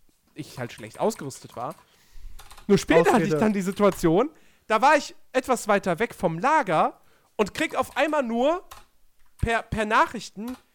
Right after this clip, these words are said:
Speaker 1: die Quest mi-, fehlgeschlagen, die Quest fehlgeschlagen, die Quest <laughs> fehlgeschlagen,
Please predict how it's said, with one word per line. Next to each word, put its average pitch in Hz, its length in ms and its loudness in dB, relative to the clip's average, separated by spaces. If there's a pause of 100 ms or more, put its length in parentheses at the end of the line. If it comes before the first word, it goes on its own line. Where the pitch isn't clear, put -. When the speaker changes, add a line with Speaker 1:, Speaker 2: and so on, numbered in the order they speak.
(260)
Speaker 1:
die 214 160 -4
Quest - 420 -2
mi-, 226 220 -4
fehlgeschlagen, 202 720 -2
die 208 140 -8
Quest 208 320 -4
fehlgeschlagen, 202 760 -4
die 214 120 0
Quest - 440 -2
<laughs> - 40 -10
fehlgeschlagen, 214 960 -4